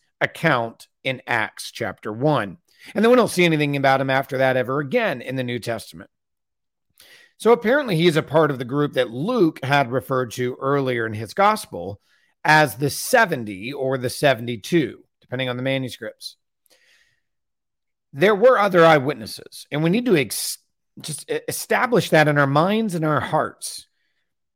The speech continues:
There were more than twelve who had seen and been with Jesus from a very beginning. You had women, you had other men, and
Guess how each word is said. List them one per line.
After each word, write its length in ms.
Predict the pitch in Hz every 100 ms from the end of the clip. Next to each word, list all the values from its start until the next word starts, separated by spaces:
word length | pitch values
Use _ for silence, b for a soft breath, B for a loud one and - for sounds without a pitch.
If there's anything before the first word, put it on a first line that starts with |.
| -
There 160 | 131
were 140 | 185 190
more 220 | 180 247
than 180 | 247 214
twelve 720 | - 165 156 143 147 135 - 113
who 100 | 143
had 180 | 127
seen 520 | 98 - 180 202 196 -
and 180 | 147
been 160 | 135 151
with 140 | 147
Jesus 640 | 110 131 147 123 110 104 - _
from 480 | - - 170 160 170
a 100 | - 139
very 340 | 127 143 139
beginning. 480 | 123 123 131 107 87 -
You 180 | 127
had 180 | 123 110
women, 460 | 117 156 202 233 269 - _ _ _ _
you 140 | - 156
had 80 | 143
other 160 | 107
men, 580 | 104 127 196 220 233 220 - _ _ _ _ _ _
and 280 | 156 156